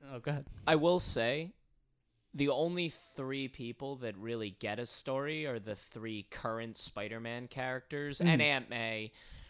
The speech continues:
Speaker 2: And I think they did those characters very well. I
Speaker 1: Yeah.
Speaker 2: thought Tom Holland was great, and I usually don't like him, but I
Speaker 1: Mm-hmm.
Speaker 2: did really enjoy his performance.
Speaker 1: Yeah, I think definitely the best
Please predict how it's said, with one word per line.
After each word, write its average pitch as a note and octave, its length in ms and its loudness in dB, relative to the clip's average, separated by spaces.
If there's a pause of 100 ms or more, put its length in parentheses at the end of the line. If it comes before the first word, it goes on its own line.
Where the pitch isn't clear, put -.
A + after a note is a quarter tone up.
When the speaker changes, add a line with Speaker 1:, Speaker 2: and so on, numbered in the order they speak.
(720)
Speaker 2:
And F3 120 6
I F#3+ 100 10
think G#3+ 300 0
they G3+ 120 2
did F#3 220 2
those F#3+ 220 0
characters F3+ 420 -2
very D#3 240 2
well. E3 340 0
I - 60 6
Speaker 1:
Yeah. D#3+ 80 6
Speaker 2:
thought F3+ 200 10
Tom F#3+ 220 6
Holland D3 440 4
was G2+ 120 -2
great, A#2 400 -2
and A#2 140 0
I C#3 60 8
usually B2+ 500 0
don't A2 220 -2
like G#2 200 -2
him, E2 160 -10 (120)
but C3+ 100 4
I C3+ 80 8
Speaker 1:
Mm-hmm. D3+ 100 8
Speaker 2:
did D3 200 4
really B2+ 340 0
enjoy G#2 320 -6
his F#2 160 -10
performance. D#2+ 480 -20
Speaker 1:
Yeah, B2+ 280 2
I C#3+ 120 6
think F3+ 340 10
definitely F3+ 760 12 (420)
the C3+ 360 2 (160)
best C3 440 6